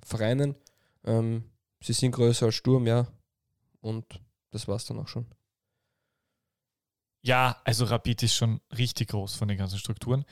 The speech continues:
Speaker 1: Ja, und
Speaker 2: Äh,
Speaker 1: sie
Speaker 2: von den
Speaker 1: sind
Speaker 2: ganzen
Speaker 1: auch
Speaker 2: Mitgliedern,
Speaker 1: bei den
Speaker 2: von
Speaker 1: Top
Speaker 2: den
Speaker 1: vier
Speaker 2: ga-, und was
Speaker 1: Vereinen
Speaker 2: sie,
Speaker 1: drin.
Speaker 2: was sie natürlich, was sie natürlich auch bewegen im Drumherum. Ich, äh,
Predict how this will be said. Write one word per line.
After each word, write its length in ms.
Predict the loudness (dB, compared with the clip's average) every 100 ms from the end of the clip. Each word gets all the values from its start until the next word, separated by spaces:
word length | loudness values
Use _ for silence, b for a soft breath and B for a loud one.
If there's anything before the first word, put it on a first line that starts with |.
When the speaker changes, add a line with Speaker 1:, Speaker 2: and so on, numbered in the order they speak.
| B B
Speaker 1:
Ja, 120 | 10
und 120 | 10
Speaker 2:
Äh, 40 | 10
Speaker 1:
sie 100 | 6
Speaker 2:
von 20 |
den 60 | 8
Speaker 1:
sind 20 |
Speaker 2:
ganzen 160 | 10 10
Speaker 1:
auch 40 |
Speaker 2:
Mitgliedern, 320 | 10 6 8 8
Speaker 1:
bei 40 |
den 40 | 10
Speaker 2:
von 100 | 8
Speaker 1:
Top 80 | 8
Speaker 2:
den 60 |
Speaker 1:
vier 100 | 8
Speaker 2:
ga-, 20 | 8
und 40 |
was 80 | 10
Speaker 1:
Vereinen 200 | 10 10
Speaker 2:
sie, 100 | 8
Speaker 1:
drin. 180 | 6 6
Speaker 2:
was 180 | 6
sie 100 | 6 4
natürlich, 420 | 4 4 6 4 2
was 240 | 0 2
sie 80 | 2
natürlich 440 | 0 0 -4 -2
auch 80 | -4
bewegen 380 | -4 -2 0 2
im 60 | 0
Drumherum. 380 | 2 2 2
Ich, 220 | -2 -4 0
äh, 260 | 2 2